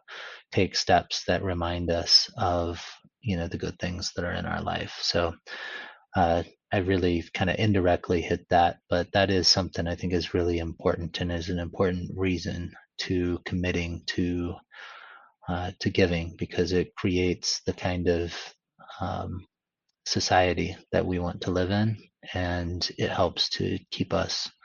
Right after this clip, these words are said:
humble and appreciative of the things that we have. So about, about gratitude and investing, I think is, uh, it's, it's very close to, uh, savings, and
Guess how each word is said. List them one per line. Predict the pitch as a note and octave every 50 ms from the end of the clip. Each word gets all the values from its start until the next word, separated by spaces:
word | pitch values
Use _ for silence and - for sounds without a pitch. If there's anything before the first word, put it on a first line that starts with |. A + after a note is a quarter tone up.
| - - - - _ _ _
humble | - - G#2+ F#2 F2+ F2+ F2 F2 F2 F2 - - - _ -
and | G#2 F2+ E2+ E2+ F2 E2+ E2+ E2 E2 E2 - - - - - - - - - _ _ -
appreciative | - - G#2 F#2 - - F2+ - - - F2+ E2+ F2
of | E2+ E2+ F2
the | F2+ E2+
things | - - E2+ E2+ E2+ E2+ -
that | - - E2+
we | E2+ F2 F2
have. | F#2 E2+ - - - - - - -
So | - - - F2+ F2+ E2+ - _ _ _ _ _ - - - - - - - - - - - - _ _ _ _ _ _
about, | G2+ F#2 D#2+ - - - _
about | - B2+ G2 F#2 E2+ E2+
gratitude | - F#2+ F2 E2+ F2 E2 - - - F2 F2 F2 E2+ - - - -
and | - G#2 F#2+ F#2 F2+ F2 F2 F2 E2 - - _ _ _ _
investing, | A#2 G#2+ F2+ G#2 F#2+ F#2 - - G2 F2+ F2 E2+
I | E2+
think | D#2+ - F#2 F2+ F2+ - -
is, | F2 D#2+ E2 - - - - - A2+ A#2
uh, | G#2 F#2 F2 F2 F2+ -
it's, | - A#2+ A2 - _ _ - - _ _ _ _
it's | F#2+ F#2 - -
very | - F2 F2 F2
close | E2+ - - F2+ F2 F2+ - -
to, | - - - - F2 E2 - - _ _ - - - - - - - - - - - - - - _ _ _ _ _ -
uh, | - - - -
savings, | - - - - G2 F#2+ F2 F#2 F#2 F#2+ G#2 G2+ - - - - - - -
and | G#2 F#2 F2+ F2 F2 F2 E2+ E2+ E2+ E2+ E2 E2+